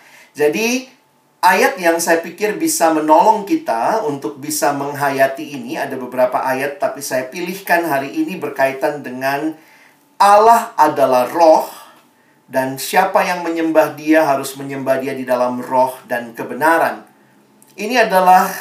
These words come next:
jawaban Yesus ketika ber-, ber-, ber-, eh, berbicara dengan perempuan Samaria di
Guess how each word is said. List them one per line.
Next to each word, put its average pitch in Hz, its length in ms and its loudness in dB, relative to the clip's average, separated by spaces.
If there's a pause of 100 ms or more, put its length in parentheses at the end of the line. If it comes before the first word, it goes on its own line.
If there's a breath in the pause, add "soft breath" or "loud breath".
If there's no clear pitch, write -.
(140)
jawaban 156 520 4
Yesus 139 640 -4
ketika 185 520 -2
ber-, 151 320 -4 (200)
ber-, 139 360 -4
ber-, 139 360 -4
eh, 127 280 2
berbicara 160 640 2
dengan 147 560 -2 (460 loud breath)
perempuan 151 580 2
Samaria 156 840 2
di 139 320 -8